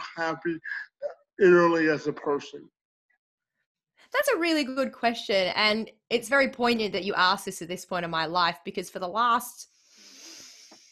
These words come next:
Speaker 2: eighteen months, I actually really haven't taken any time off.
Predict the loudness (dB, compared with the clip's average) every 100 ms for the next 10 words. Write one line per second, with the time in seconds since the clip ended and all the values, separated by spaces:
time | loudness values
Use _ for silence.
0 | _ -20 _ 0 0 0 0 2 0 2
1 | 0 0 -2 -2 0 0 0 0 -2 -4
2 | -6 -6 -4 -6 -8 -10 -8 -6 -4 -4
3 | -6 -8 -12